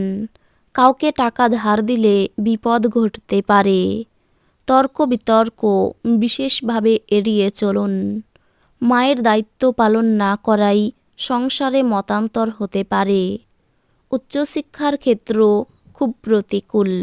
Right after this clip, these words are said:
অতিরিক্ত ক্রোধের ফলে সংসারে অশান্তির যোগ। গুরুজনদের কথাই বিশেষ মনোযোগ প্রয়োজন। ব্যবসায়ী অগ্রগতি থমকে যেতে পারে। সন্তানের শারীরিক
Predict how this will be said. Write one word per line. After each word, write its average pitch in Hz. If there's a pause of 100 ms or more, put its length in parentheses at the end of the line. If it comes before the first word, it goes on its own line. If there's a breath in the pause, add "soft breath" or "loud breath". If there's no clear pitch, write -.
(760)
অতিরিক্ত 269 (100)
ক্রোধের 233
ফলে 226 (220)
সংসারে 240 (140)
অশান্তির 214
যোগ। 196 (720)
গুরুজনদের 226
কথাই 208 (460)
বিশেষ 285 (100)
মনোযোগ 220 (120)
প্রয়োজন। 202 (920)
ব্যবসায়ী 285 (140)
অগ্রগতি 220 (400)
থমকে 226
যেতে 196
পারে। 190 (800)
সন্তানের 285
শারীরিক 233